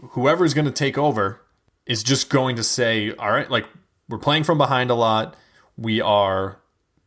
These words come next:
behind in the division, in the standings. If we're gonna do anything, we've gotta just air it out." And that means Hawkinson. That means Golladay. That means Jones. All of them going deep, being heavily involved. Stafford balling out like he was last year.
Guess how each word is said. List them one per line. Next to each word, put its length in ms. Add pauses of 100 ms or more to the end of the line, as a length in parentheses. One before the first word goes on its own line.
(200)
behind 420
in 140
the 100
division, 480
in 120
the 80
standings. 580 (380)
If 120
we're 100
gonna 140
do 140
anything, 580
we've 220
gotta 240
just 440 (500)
air 260
it 120 (120)
out." 320 (760)
And 120
that 140
means 320 (140)
Hawkinson. 640 (140)
That 260
means 640 (600)
Golladay. 520
That 160
means 240
Jones. 520 (120)
All 280
of 120
them 340 (220)
going 280
deep, 360
being 220
heavily 300
involved. 360
Stafford 540
balling 320
out 140
like 120
he 80
was 260
last 320
year. 200